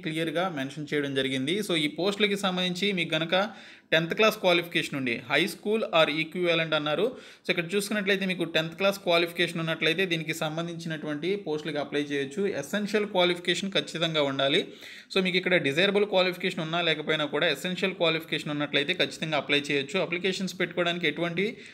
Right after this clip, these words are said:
ఫీ అయితే లేదు. మీరు ఈ యొక్క పోస్టల్ ఛార్జెస్ భరిస్తే సరిపోతుంది. ఈ అ-, అటెండర్ పోస్టులు వచ్చేసి ప్రాజెక్ట్ ల్యాబొరేటరీ అటెండర్‌కి సంబంధించి ఐదు పోస్టులు ఉన్నాయి. ఇందులో ఈడబ్ల్యూఎస్కి ఒకటి, యూఆర్ క్యాండిడేట్స్‌కి మూడు, ఓబీసీకి ఒక పోస్ట్ అయితే ఉంది.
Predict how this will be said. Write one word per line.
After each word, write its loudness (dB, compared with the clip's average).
ఫీ 2
అయితే 6
లేదు. 2
మీరు 2
ఈ -4
యొక్క -6
పోస్టల్ -2
ఛార్జెస్ -2
భరిస్తే -2
సరిపోతుంది. 0
ఈ 6
అ-, 8
అటెండర్ 6
పోస్టులు 2
వచ్చేసి 2
ప్రాజెక్ట్ 4
ల్యాబొరేటరీ 4
అటెండర్‌కి -2
సంబంధించి -6
ఐదు 0
పోస్టులు -4
ఉన్నాయి. -2
ఇందులో 0
ఈడబ్ల్యూఎస్కి 0
ఒకటి, -2
యూఆర్ 2
క్యాండిడేట్స్‌కి -2
మూడు, -2
ఓబీసీకి -2
ఒక -6
పోస్ట్ -2
అయితే -2
ఉంది. 0